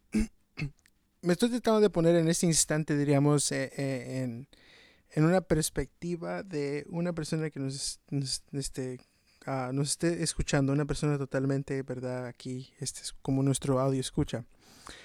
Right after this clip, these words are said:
Y, y diríamos, estoy escuchando este audio. He puesto mi, mis, se puede decir, mis metas. Y tengo mi propósito, diríamos, ah,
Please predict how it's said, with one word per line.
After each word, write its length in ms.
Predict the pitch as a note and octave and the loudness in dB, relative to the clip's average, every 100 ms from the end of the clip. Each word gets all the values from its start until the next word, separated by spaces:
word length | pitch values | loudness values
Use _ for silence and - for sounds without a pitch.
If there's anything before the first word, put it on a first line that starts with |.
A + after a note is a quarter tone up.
| - - - _ | -20 -20 -20 _
Y, 440 | - D#3 D3 C#3+ - _ _ _ _ - | 2 4 6 4 0 _ _ _ _ 2
y 120 | E3+ | 8
diríamos, 420 | E3 F3+ F#3+ F3+ | 10 10 8 6
estoy 140 | - | 6
escuchando 440 | F3 - E3+ E3+ E3 | 4 4 2 4 4
este 220 | D3+ D#3 | 2 4
audio. 400 | C3+ B2 B2+ C3+ - - - _ _ _ _ _ _ - _ - - - - - _ - | 2 2 2 0 -4 -20 -20 _ _ _ _ _ _ -20 _ -20 -20 -20 -20 -20 _ 0
He 100 | F3 | 4
puesto 400 | G3 G3 - G3 | 6 6 8 8
mi, 400 | E3+ D#3 D3+ - _ _ - | 8 8 4 0 _ _ 2
mis, 520 | D#3 C#3+ C#3 C#3 C3 | 6 8 6 4 2
se 240 | - - | 2 0
puede 180 | - D#3 | 4 6
decir, 240 | D3 - | 6 6
mis 240 | C#3+ C#3 C3 | 6 6 6
metas. 920 | C3+ C#3 C#3 - A#2 G#2+ - - - _ _ - - _ _ _ _ | 8 8 6 2 -6 -4 -6 -8 -10 _ _ -20 -20 _ _ _ _
Y 440 | - C#3+ C#3+ C#3 C#3 | 0 4 4 4 2
tengo 340 | - E3+ F3 | 6 10 12
mi 120 | F3+ | 10
propósito, 840 | D#3+ - C#3+ - D3+ D3+ B2 - C3+ | 12 10 10 12 12 12 8 4 4
diríamos, 840 | C3+ C#3 C3+ C3 B2+ B2+ - - | 6 6 6 6 4 2 -2 -4
ah, 280 | C3 B2 | -2 -2